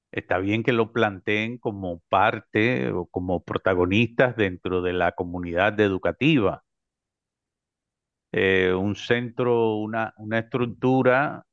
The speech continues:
de una edificación escolar insegura no es solo para los alumnos, sino para todo el personal, docente y administrativo.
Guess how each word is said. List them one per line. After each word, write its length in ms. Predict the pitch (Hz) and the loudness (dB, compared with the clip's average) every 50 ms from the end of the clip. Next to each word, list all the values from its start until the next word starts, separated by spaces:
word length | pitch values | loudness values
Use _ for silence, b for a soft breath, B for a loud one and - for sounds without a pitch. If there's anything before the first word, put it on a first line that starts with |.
| _ _ _ | _ _ _
de 120 | 98 92 90 | -10 -10 -10
una 360 | 90 98 104 113 120 120 117 | -8 -6 -2 0 2 2 4
edificación 680 | 117 113 113 113 120 113 - 117 - - 127 120 120 123 | 4 2 0 0 -2 -2 -2 -2 -2 -2 -2 -2 -2 -4
escolar 680 | 117 - - 127 127 127 131 127 123 120 120 110 120 - _ _ _ _ _ _ _ _ _ _ | -6 -4 -2 0 2 4 4 4 2 2 0 -4 -6 -12 _ _ _ _ _ _ _ _ _ _
insegura 1120 | 120 117 120 113 104 - - - 127 113 95 117 151 151 143 135 117 117 123 143 147 - _ _ _ - | -10 -8 -8 -8 -10 -8 -2 0 0 0 2 2 2 4 4 4 4 2 2 2 -2 -6 _ _ _ -12
no 220 | 107 104 107 113 | -10 -8 -6 -6
es 100 | 104 - | -6 -8
solo 500 | - - 120 113 113 117 117 120 113 - | -8 -4 -2 0 0 0 0 -2 0 0
para 200 | 113 98 92 92 | 0 0 0 -2
los 280 | 90 87 87 - - - | -6 -8 -10 -12 -12 -12
alumnos, 580 | 85 87 92 127 160 160 127 98 87 90 - - - - - _ _ _ _ _ _ _ _ _ _ _ _ _ _ _ _ _ _ _ _ _ | -10 -6 -4 -4 -2 -2 -4 -4 -8 -10 -12 -18 -20 -20 -20 _ _ _ _ _ _ _ _ _ _ _ _ _ _ _ _ _ _ _ _ _
sino 420 | - - - 107 95 95 107 117 113 | -6 0 2 2 4 4 4 4 4
para 300 | 131 120 104 98 - - | 4 4 4 2 2 2
todo 180 | 110 117 113 | 2 4 4
el 120 | 110 104 - | 2 2 0
personal, 840 | - 101 87 - - - 85 80 92 113 135 143 127 107 82 - - _ _ _ _ _ _ | 0 -2 -2 -2 -6 -10 -8 -4 0 0 2 2 0 -2 -6 -10 -14 _ _ _ _ _ _
docente 920 | - 165 135 101 95 82 - - - 120 120 127 143 139 117 - 131 117 | -20 -10 -4 -2 -2 -2 0 0 2 4 4 4 4 2 2 2 2 4
y 100 | 107 101 | 6 6
administrativo. 1160 | 95 92 98 92 95 92 90 87 - - 98 92 90 - - 139 165 151 117 92 90 85 - | 4 4 2 0 -2 -2 -2 -4 -4 -2 0 0 0 2 2 4 4 6 4 4 2 -2 -6